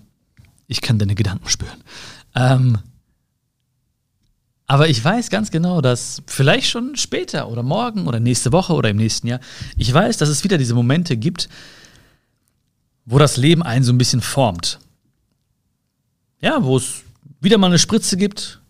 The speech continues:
in den Zahn oder ins Zahnfleisch, wo es mal Tränen gibt, wo es mal Konflikte in Freundschaften, äh, gibt, wo ich mal verzweifelt bin, wo es mal dunkel ist, wo ich nicht weiß, wie geht's weiter.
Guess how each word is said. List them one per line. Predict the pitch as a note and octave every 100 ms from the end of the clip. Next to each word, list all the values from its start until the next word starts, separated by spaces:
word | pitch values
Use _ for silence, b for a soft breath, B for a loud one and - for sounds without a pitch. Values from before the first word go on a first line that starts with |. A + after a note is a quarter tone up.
| _
in | D#3+ E3
den | D#3+
Zahn | - D#3+ D#3+
oder | C3+
ins | B2+
Zahnfleisch, | D3 D3+ - C#3+ D3 - - _ _ _ _ _ _ _
wo | - C3+
es | C#3 -
mal | C3+ A#2 A2+ A2
Tränen | - E3+ E3
gibt, | D3 - - -
wo | A#2
es | A2+
mal | A#2+
Konflikte | A2+ A#2+ E3+ E3+ E3+
in | C3+
Freundschaften, | A2+ C#3+ D3+ D3+ C#3+ - C#3+
äh, | - -
gibt, | C3+ C#3+ C#3 - - _ _ _ _ _ _ _ _ _ _ _ -
wo | C3
ich | C#3
mal | C3+ A#2 A2 A2+ A2+ _
verzweifelt | - B2 - D#3+ E3 D3
bin, | C3+ C3+ C3+ B2+ _ _ _ _ _ _ _ _ _ _ _ _ _ _
wo | A2 C3
es | A#2+
mal | B2 A2+
dunkel | A2 D3 C#3+ C3+
ist, | C3+ B2 C3
wo | B2
ich |
nicht | B2 G#2+
weiß, | A#2 A#2+ -
wie | A#2
geht's | A2 G#2+
weiter. | B2 C3+ A#2+ A#2